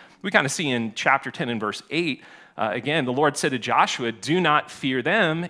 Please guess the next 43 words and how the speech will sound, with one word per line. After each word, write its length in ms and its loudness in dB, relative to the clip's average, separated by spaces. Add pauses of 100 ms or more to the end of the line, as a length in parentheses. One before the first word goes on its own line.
And 80 -2
here's 240 0
the 60 -6
promise, 500 -2
"For 260 -2
I 220 4
have 260 -4
given 300 -2
them 160 -4
into 120 -4
your 120 0
hands, 600 -4
and 120 -4
not 180 2
a 60 -2
man 240 -6
of 100 -6
them, 280 -6 (460)
uh, 200 -4
shall 320 0
stand 640 -6
before 520 -2
you." 220 -4
The 100 -10
promise, 800 -2
right? 240 -2 (360)
Uh, 160 0
the 100 -6
promise. 540 0
And 100 2
the 40 2
promise 440 2
was 280 -4
there, 320 4
but 120 -2
here's 320 0
the 80 -4
reality. 500 2
Joshua 420 -2
still 200 -6
needed 260 -4
to 60 -12
fight, 320 -8